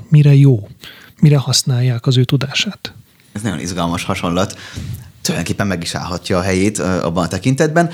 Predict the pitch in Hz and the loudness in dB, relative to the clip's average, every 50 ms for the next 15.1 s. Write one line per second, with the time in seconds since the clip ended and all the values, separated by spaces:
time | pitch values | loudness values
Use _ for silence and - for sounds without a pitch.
0 | - - - - - - 101 92 - - 107 - - - 104 95 95 90 90 87 | -8 -14 -20 -12 -4 -2 -2 0 0 0 -2 -2 -2 -2 0 0 -2 -2 -4 -8
1 | 85 85 90 113 113 113 113 101 95 98 98 - - 104 95 92 92 98 95 98 | -8 -4 -2 0 2 2 2 2 2 0 0 0 -2 -4 -2 0 0 0 0 2
2 | 101 92 90 90 90 85 - - - 82 80 80 - 104 80 95 95 92 90 85 | 2 2 2 0 0 0 -2 -2 0 0 0 0 -2 -4 -2 -2 -2 -2 -2 -2
3 | - 101 90 98 92 82 80 - 82 - - 85 85 - 87 - - 87 82 85 | -2 -2 -2 0 -2 -2 -2 -4 -4 -4 -4 -4 -2 -2 -4 -4 -4 -4 -4 -2
4 | 78 71 87 80 80 82 78 69 - - 95 87 80 - - - - - - - | -2 -2 -2 -2 -4 -4 -6 -6 -6 -6 -6 -6 -6 -8 -14 -20 -20 -20 -10 -6
5 | - - - 104 - 98 - 131 156 180 - - 185 170 - - - - - - | -4 -4 -2 -2 -2 -2 0 2 2 2 4 2 2 0 -2 -8 -14 -14 -16 -16
6 | - - - - 147 151 151 165 175 160 147 135 - - 107 107 98 107 104 87 | -16 -4 2 4 4 6 6 4 4 4 2 0 0 0 0 2 2 2 2 2
7 | 123 123 131 131 127 117 117 110 107 107 101 95 - - - - _ - - 78 | 4 6 6 6 6 4 4 4 4 4 2 2 0 -6 -16 -20 _ -18 -18 -16
8 | - - - 101 101 - - - 104 98 95 95 - 95 104 98 92 - 107 90 | -14 -6 -4 -2 -2 -2 -2 -2 0 0 0 2 2 2 2 2 0 0 -2 -2
9 | 92 87 95 92 - 101 90 87 85 85 - 92 90 - 90 85 - 85 - - | -2 -2 -4 -4 -2 0 2 2 0 0 -2 -6 -4 -4 -4 -2 -2 -2 -2 -2
10 | 80 82 - 78 - - 110 117 123 - - 151 147 143 - - - - - - | -2 -2 -2 -2 -2 0 0 0 -2 -2 -2 -2 -2 -2 -6 -14 -18 -18 -18 -16
11 | - - 107 107 107 104 - 107 110 107 110 107 107 104 101 95 98 95 - 110 | -4 0 2 2 2 2 2 0 0 2 2 0 0 0 0 -2 -2 -2 0 0
12 | 107 104 110 95 87 90 - - 92 - 123 147 208 208 - - _ - - - | 2 2 2 0 -2 -2 -4 -6 -6 -2 -2 -2 -2 -2 -6 -10 _ -14 -14 -12
13 | - - 82 78 78 78 78 78 80 85 82 80 80 - - - - - 117 113 | -8 -6 -4 -4 -4 -4 -4 -2 -2 -2 0 -2 -2 -4 -8 -6 -2 0 0 0
14 | 101 107 - - 87 87 - 90 80 - - 85 85 80 80 82 82 80 78 78 | 0 -4 -6 -8 -10 -8 -6 -6 -6 -4 -4 -2 -2 0 0 0 0 0 0 -2
15 | 80 | -2